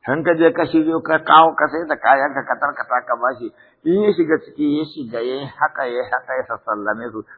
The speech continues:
sai a waye gari an ƙwace abin an baka. Sannan shi ma ya samu, ya samu nashi ce, "Yaya, ana bukata a karɓo maka katinka."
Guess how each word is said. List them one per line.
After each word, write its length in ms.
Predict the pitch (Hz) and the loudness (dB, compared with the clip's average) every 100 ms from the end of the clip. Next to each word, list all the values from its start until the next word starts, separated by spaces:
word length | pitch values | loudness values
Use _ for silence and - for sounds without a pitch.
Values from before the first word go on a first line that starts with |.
| _ | _
sai 80 | - | 2
a 60 | 123 | 4
waye 180 | 117 110 | 4 2
gari 180 | 107 110 | 0 0
an 100 | 107 | 0
ƙwace 240 | 120 110 | -2 -2
abin 220 | 104 101 | -6 -6
an 160 | 92 95 | -8 -6
baka. 240 | 98 - - _ _ _ _ _ _ _ _ _ _ _ _ - - _ _ _ _ _ _ - | -8 -8 -16 _ _ _ _ _ _ _ _ _ _ _ _ -20 -20 _ _ _ _ _ _ 2
Sannan 280 | 165 156 143 | 2 2 0
shi 140 | 165 | 0
ma 200 | 160 165 | 4 4
ya 100 | 165 127 | 4 4
samu, 240 | 135 135 | 4 2
ya 80 | 123 | 2
samu 240 | 123 123 139 | 2 2 0
nashi 320 | 139 127 123 | 0 -2 -6
ce, 60 | 117 | -4
"Yaya, 340 | 107 107 107 101 _ _ _ _ _ _ _ | -2 -2 -4 -6 _ _ _ _ _ _ _
ana 220 | 131 131 120 | -6 -2 -2
bukata 340 | 110 123 120 | 0 -2 0
a 100 | 117 | -2
karɓo 280 | - 113 127 | -2 -6 -6
maka 200 | 127 117 | -6 -4
katinka." 500 | 120 113 - 113 | -6 -8 -12 -20